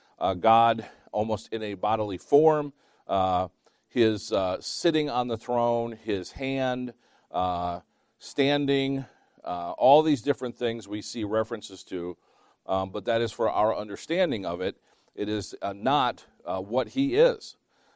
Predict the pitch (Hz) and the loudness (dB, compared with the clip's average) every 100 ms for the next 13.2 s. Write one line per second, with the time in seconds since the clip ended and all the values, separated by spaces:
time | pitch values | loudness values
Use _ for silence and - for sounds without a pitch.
0 | _ 87 92 92 90 - 117 110 107 110 | _ -4 -4 -4 -6 2 4 4 -2 -6
1 | 120 127 110 95 117 123 - - 139 135 | -6 -4 -4 0 2 2 0 0 0 0
2 | - 107 120 120 104 101 - 139 165 110 | -4 -4 -4 -4 -8 -10 -2 2 2 0
3 | 98 120 _ _ _ _ - 98 95 92 | -2 -12 _ _ _ _ -6 -2 -2 -4
4 | 92 90 _ 113 120 - _ _ _ 120 | -8 -18 _ -4 -4 -6 _ _ _ -12
5 | 113 117 113 127 127 - 110 - 120 139 | -2 0 0 0 0 2 0 2 4 4
6 | 151 151 - 127 123 - - 147 185 151 | 4 0 -6 -6 -4 -6 -4 -2 0 -2
7 | 87 80 95 - 95 82 87 _ _ _ | -6 -8 -10 -8 -8 -8 -12 _ _ _
8 | - 123 107 101 82 98 90 - 92 87 | -6 -2 -2 -2 -6 -8 -10 -10 -8 -8
9 | 90 92 _ _ _ 110 123 - 117 123 | -12 -16 _ _ _ 2 2 2 -2 -2
10 | 113 117 110 107 104 107 107 113 - 98 | -2 -2 -2 -2 -2 0 -2 -4 -6 -6
11 | 98 - 90 98 101 - 170 107 87 90 | -8 -10 -10 -10 -8 0 2 2 -2 -8
12 | 101 113 107 95 104 127 110 107 104 135 | -6 -4 -4 0 0 0 -2 -4 -6 -4
13 | 127 | -4